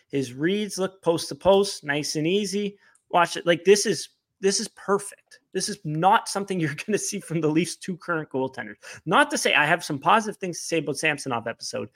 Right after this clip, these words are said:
uh, Samsonov this episode, but you're not gonna see this from him. Goes into the R V H. Okay, I'm sealing the short side. I'm sealing the passing lane because I know that they've got a guy in front of the net here.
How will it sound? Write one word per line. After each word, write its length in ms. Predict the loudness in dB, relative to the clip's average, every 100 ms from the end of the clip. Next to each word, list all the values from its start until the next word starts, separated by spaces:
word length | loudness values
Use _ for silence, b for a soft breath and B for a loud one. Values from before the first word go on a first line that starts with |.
| b b _ 4
uh, 180 | 4 4
Samsonov 640 | 2 2 2 2 2 4
this 240 | 2 2 0
episode, 520 | -2 -2 -8 -6 -8 0
but 160 | 0 0 b _
you're 160 | 4 6
not 220 | 6 4
gonna 120 | 0
see 220 | 0 0
this 220 | 0 -2
from 200 | -4 -8
him. 280 | -6 -6 -8 _ _ _ _ _
Goes 240 | 4 4 4
into 240 | -2 -4
the 140 | 0 2
R 160 | 2
V 160 | 2 4
H. 220 | 4 2
Okay, 260 | -2 -2 -2
I'm 100 | -2
sealing 360 | -4 -2 -2
the 80 | -4
short 320 | -4 -4 -2
side. 440 | -2 2 2 2 -2
I'm 200 | -4 -4
sealing 400 | -4 -2 -2 -2
the 80 | -6
passing 500 | 4 4 4 0 -2
lane 180 | -2 -2
because 240 | -4 -2
I 100 | 0
know 420 | 0 2 2 0 0
that 180 | 0
they've 200 | 0 -4
got 180 | -2 -2
a 120 | -2 0
guy 340 | 4 4 2 -4
in 180 | -6
front 320 | -8 -4 -2 -2
of 80 |
the 60 | -6
net 220 | -2 -2 -4
here. 480 | -4 4 4 4